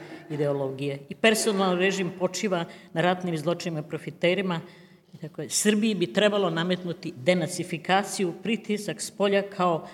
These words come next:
proces suočavanja kroz medije, kulturu.” A Thomas Mann je četrdeset devete godine,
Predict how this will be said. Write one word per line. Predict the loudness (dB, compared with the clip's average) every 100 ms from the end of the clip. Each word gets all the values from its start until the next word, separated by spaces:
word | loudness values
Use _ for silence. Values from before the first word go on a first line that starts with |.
| -20 -8 0
proces | 2 2 -4 -4
suočavanja | -4 -2 0 0 0
kroz | -4 -6 -4
medije, | -2 -2 -2 -2 -4 -6 -20 _ _
kulturu.” | -6 -6 -4 -4 -2 -2 -8 -20 _ -20 -20 -20 -12 -8
A |
Thomas | 0 2 2 0
Mann | 0 2
je | 2
četrdeset | -2 -2 0 2
devete | 2 2 0
godine, | 2 2 2